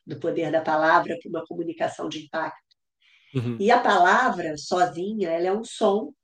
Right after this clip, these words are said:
Speaker 1: que tem um significado e que precisa de um contexto pra ela comunicar bem.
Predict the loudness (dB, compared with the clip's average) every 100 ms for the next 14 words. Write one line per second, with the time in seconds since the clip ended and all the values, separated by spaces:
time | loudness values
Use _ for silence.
0 | _ _ -12 -4 0 0 -2 -4 -4 -6
1 | -8 -6 -2 -2 -4 -10 -10 -8 -10 -10
2 | -8 -6 -4 -2 0 0 -6 -4 -6 2
3 | 4 4 2 -10 -10 -14 -10 -6 -4 -2
4 | -4 -4 -6 -4 -6 -6 -8 -6 -8 -10